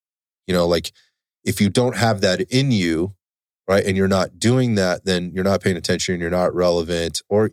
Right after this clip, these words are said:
and by the way, that's the shit that gets, uh, put into the feed that we're seeing, the drama,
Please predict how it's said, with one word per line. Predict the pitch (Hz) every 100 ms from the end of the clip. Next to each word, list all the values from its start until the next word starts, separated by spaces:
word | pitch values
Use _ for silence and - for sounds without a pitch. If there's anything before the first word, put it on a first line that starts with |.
| -
and | 151 220 143
by | 98 92
the | 87
way, | 87 87 95 _ -
that's | 151 180
the | 214
shit | - 104
that | 127 107
gets, | 98
uh, | 123 123 _ _ _ _ _ _ _ -
put | 113
into | 123 139
the | 165
feed | 165 220 262 - - _ _ _ _
that | 117
we're | 117
seeing, | - 240 147
the | 92
drama, | 92 92 117 131 80 -